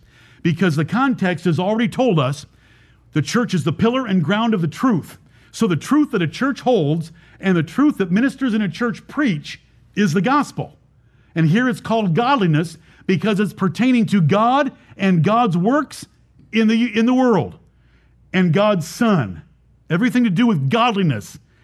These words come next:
is wrapped up in the Lord Jesus Christ. It defines, this word, godliness, it defines the only true religion. And without controversy, great is the mystery of godliness,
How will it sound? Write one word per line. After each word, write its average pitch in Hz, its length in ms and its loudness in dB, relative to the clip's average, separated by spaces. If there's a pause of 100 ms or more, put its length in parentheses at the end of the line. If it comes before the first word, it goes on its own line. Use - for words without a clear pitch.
is 165 160 0
wrapped 226 380 -2
up 226 160 -2
in 190 60 2
the 175 100 0
Lord 202 220 0
Jesus 185 360 -2
Christ. 175 480 -4 (480)
It 247 240 -4
defines, 190 840 -2 (360)
this 185 240 0
word, 190 420 0 (340)
godliness, 190 580 -2 (380)
it 190 220 -2
defines 165 920 0 (280)
the 151 120 2
only 214 320 2
true 240 260 2
religion. 190 560 0 (840)
And 196 520 2 (140)
without 196 440 0
controversy, 190 800 0 (160)
great 208 460 0
is 190 160 0
the 175 100 2
mystery 233 560 0 (560)
of 156 240 0
godliness, 190 640 0